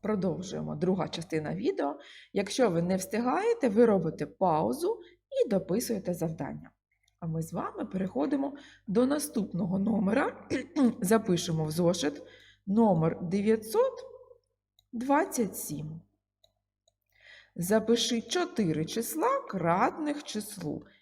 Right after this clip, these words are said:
вісім, десять і дев'ятнадцять. Давайте. <clears throat> Вісім. Двокрапочка. Зараз ми з вами будемо записувати ті числа, на які вісім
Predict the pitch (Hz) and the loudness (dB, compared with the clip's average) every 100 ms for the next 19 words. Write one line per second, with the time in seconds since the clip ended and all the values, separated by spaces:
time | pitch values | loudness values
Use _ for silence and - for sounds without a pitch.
0 | _ 165 180 269 440 - 381 392 214 156 | _ -8 -2 0 0 -2 -6 -6 0 2
1 | 185 277 - - - 294 208 185 170 165 | 2 2 -2 -4 -4 -2 0 -2 -4 -6
2 | - - - - - 320 285 160 165 - | -8 -10 -14 -16 -6 -2 -2 -2 -6 -12
3 | - - 453 - - 269 220 - - - | -14 -6 -4 -6 -4 0 2 0 -10 -20
4 | _ _ _ _ - - 190 175 - 160 | _ _ _ _ -20 -6 -2 -2 -4 -10
5 | 160 - _ _ _ _ _ _ - 160 | -12 -20 _ _ _ _ _ _ -6 -6
6 | 160 180 - 233 - - - - - - | -4 -4 -4 -6 -6 -10 -10 -14 -20 -20
7 | - - - - 202 220 190 185 190 196 | -20 -20 -18 -6 2 2 2 -2 -4 -4
8 | 226 269 508 277 175 185 190 170 165 185 | -2 0 0 0 0 0 0 -2 0 2
9 | 190 175 151 165 196 - 247 - - - | 2 0 0 0 -2 -2 -6 -8 -20 -20
10 | _ 254 262 - - 170 147 - 262 427 | _ 0 0 0 -2 0 0 0 0 -2
11 | - - 180 180 196 202 196 190 180 - | -12 -8 -2 2 4 4 0 -4 -4 -4
12 | 180 208 622 - 220 - | -2 -2 -2 -2 -2 -4